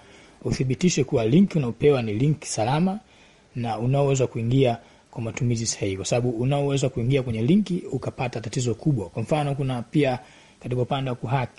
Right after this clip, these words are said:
watu sasa hivi wanaweza kuhack, akafanya tukio, afu akahack account yako, akaandika, mfano kwenye Facebook kuna mtandao mkubwa ambao sasa hivi watu wanaotumia. Mtu anaweza akahack account yako Facebook.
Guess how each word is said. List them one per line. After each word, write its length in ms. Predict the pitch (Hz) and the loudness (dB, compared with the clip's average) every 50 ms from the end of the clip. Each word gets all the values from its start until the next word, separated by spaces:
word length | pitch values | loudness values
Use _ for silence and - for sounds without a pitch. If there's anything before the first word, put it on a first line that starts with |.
| - - | -8 -4
watu 240 | 123 123 123 123 | -4 -2 -2 -4
sasa 100 | - - | -2 0
hivi 100 | 131 127 | 0 0
wanaweza 300 | 123 120 127 123 127 123 | 0 -2 -2 -2 -2 -4
kuhack, 400 | 117 - 113 113 135 123 - - | -6 -6 -6 -6 -6 -6 -6 -6
akafanya 400 | 101 101 - - - 139 143 139 | -8 -8 -6 -4 -4 -4 -2 -4
tukio, 420 | 117 - 104 - - 180 180 175 180 - _ _ _ _ _ _ - _ _ - | -6 -8 -10 -2 2 2 2 2 0 -4 _ _ _ _ _ _ -20 _ _ -6
afu 240 | - 135 131 - 139 | -4 -2 0 0 0
akahack 420 | 123 - - 120 123 190 226 208 | -2 -2 -2 -4 -2 -2 -2 -2
account 360 | 185 156 - 156 147 131 - | -4 -2 0 0 -2 0 2
yako, 440 | 160 156 156 147 139 - 214 226 254 - _ _ _ - | 2 2 2 0 -2 -4 -8 -8 -8 -12 _ _ _ -10
akaandika, 760 | 123 123 - - - 113 110 110 110 123 156 185 175 139 117 | -10 -10 -8 -8 -8 -6 -4 -2 2 4 4 4 4 0 -4
mfano 260 | 104 - 135 135 131 | -2 -2 -4 -2 -2
kwenye 140 | 131 123 117 | -4 -4 -4
Facebook 380 | - 160 165 156 - 160 135 | 0 0 0 0 0 -4 -4
kuna 120 | 123 120 120 | -2 -2 -4
mtandao 260 | 113 110 117 139 143 | -2 -2 -2 0 0
mkubwa 240 | 139 135 160 151 143 135 | 0 0 2 2 2 2
ambao 180 | 135 135 131 | 2 0 0
sasa 100 | 127 - 139 | 0 0 0
hivi 100 | 131 131 | 2 2
watu 140 | 131 127 | 0 -2
wanaotumia. 460 | 123 123 120 - - 127 131 113 98 - - - - - - _ - | -2 -4 -4 -4 -2 0 0 0 0 -4 -10 -20 -20 -20 -20 _ -4
Mtu 200 | 123 135 - 160 | -4 -2 0 0
anaweza 280 | 135 143 147 147 151 | 0 0 0 0 0
akahack 420 | 143 131 - 117 110 151 175 165 160 | -2 -2 -2 -4 0 0 0 0 0
account 300 | 139 - 127 120 - - | -2 -4 -4 -4 -2 0
yako 240 | 135 131 127 - 113 | 0 0 0 -2 -2
Facebook. 440 | - 135 117 - - - 98 101 | 0 0 0 -2 -2 -4 -8 -10